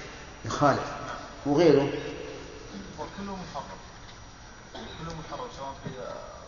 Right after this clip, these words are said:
Speaker 2: الصيام أو غيره، غيبة ونميمة.
Speaker 1: أنا أسأل الكذب.
Speaker 2: نعم.
Speaker 1: يقول المؤلف يجب على الصائم أن يجتنب الكذب وغير الصائم.
Speaker 2: وغير الصائم.
Speaker 1: ليش يجب أن يجب؟ يجب؟
Speaker 2: ولكن الصائم يتأكد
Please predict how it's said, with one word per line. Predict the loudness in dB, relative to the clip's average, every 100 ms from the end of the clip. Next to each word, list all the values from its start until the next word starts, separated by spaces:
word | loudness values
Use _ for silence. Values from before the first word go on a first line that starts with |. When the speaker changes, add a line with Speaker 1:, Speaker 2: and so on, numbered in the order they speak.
| -12
Speaker 2:
الصيام | -12 -10 -8
أو | -8 -8
غيره، | -10 -12 -12 -10
غيبة | -10 -10 -10
ونميمة. | -10 -10 -10 -10 -12 -12 -14 -14 -16 -16 -18 -6
Speaker 1:
أنا | 0 4 6
أسأل | 4 4 4
الكذب. | 6 6 4 -4 -8 -10 -10 -10
Speaker 2:
نعم. | -10 -10 -12 -14 -16 2 6
Speaker 1:
يقول | 10 12
المؤلف | 12 12 12 10 12
يجب | 12 12 12
على | 10
الصائم | 8 10 12 12 12
أن | 10 8 8
يجتنب | 8 6 4 2
الكذب | 0 -2 -4 -8 -10 -12 -14 -10 2
وغير | 8 10
الصائم. | 10 10 10 8 6 -2 -4
Speaker 2:
وغير | -4
الصائم. | -6 -8 -10 -12 -14 0
Speaker 1:
ليش | 6 8 8
يجب | 6
أن | 4 4
يجب؟ | 0 -2 -6 -6
يجب؟ | -4
Speaker 2:
ولكن | -4 -6 -8
الصائم | -4 -4
يتأكد | -4 -6 -6